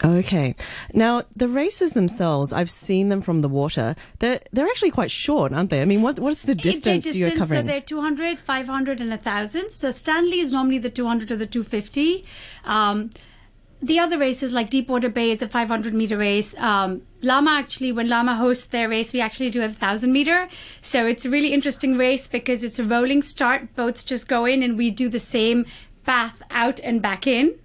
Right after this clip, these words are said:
Speaker 1: Ah.
Speaker 2: So that's, like, one of the longer races. Um, I think it was last year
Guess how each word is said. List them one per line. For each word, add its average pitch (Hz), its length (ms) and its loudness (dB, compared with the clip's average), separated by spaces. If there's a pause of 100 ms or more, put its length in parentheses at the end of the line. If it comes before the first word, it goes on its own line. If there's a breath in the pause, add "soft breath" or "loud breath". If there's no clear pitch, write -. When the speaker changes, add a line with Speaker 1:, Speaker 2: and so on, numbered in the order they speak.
(120)
Speaker 1:
Ah. 214 600 2
Speaker 2:
So 233 180 2
that's, 285 280 0
like, 302 160 0
one 254 140 2
of 240 80 0
the 233 60 -2
longer 226 360 2
races. 320 680 -2 (320 loud breath)
Um, 208 440 0 (400)
I 277 80 0
think - 200 -4
it 466 80 -6
was 453 160 -4
last 262 520 0
year 320 420 2